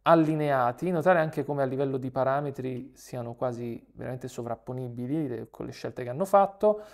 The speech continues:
Lo sfocato è il medesimo, la focale è la medesima, ventitré millimetri.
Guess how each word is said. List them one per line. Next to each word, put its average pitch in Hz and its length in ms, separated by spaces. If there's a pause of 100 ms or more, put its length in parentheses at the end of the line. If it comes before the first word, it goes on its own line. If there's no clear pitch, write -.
(220)
Lo 147 120
sfocato 147 420
è 139 40
il 139 60
medesimo, 185 560
la 151 140
focale 143 460
è - 20
la 127 100
medesima, 170 420
ventitré 127 420
millimetri. 160 760